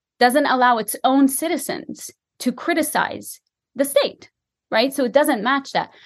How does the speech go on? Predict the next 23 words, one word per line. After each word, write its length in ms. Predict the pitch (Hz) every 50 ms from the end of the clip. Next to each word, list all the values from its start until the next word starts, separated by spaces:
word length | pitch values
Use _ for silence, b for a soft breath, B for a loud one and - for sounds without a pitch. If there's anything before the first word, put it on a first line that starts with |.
| b b b b
My 180 | 254 277 349 403
students, 500 | 403 - - 330 320 339 403 415 415 -
I'm 160 | 262 262 254
not 180 | 254 254 - -
sure 220 | - - 254 262
if 100 | 269 262
they 140 | - 220 220
knew 180 | 214 208 208 196
or 120 | 185 175
not, 320 | 180 180 190 262 392 - - _
but 140 | - 220 214
it 160 | 214 196 185
does 200 | - 254 254 262 262
show 520 | - - - - 208 196 214 226 262 - -
a 100 | 220 226
sort 280 | 190 - 233 214 208 202
of, 240 | 196 185 180 180 b b b b b b b b b -
uh, 180 | 196 185 175 -
a 80 | - 190
collapse 640 | - - - 226 202 190 196 214 294 - - -
that 200 | - 220 208 -
somehow 420 | - 254 226 233 226 208 226 220 208
a 100 | 190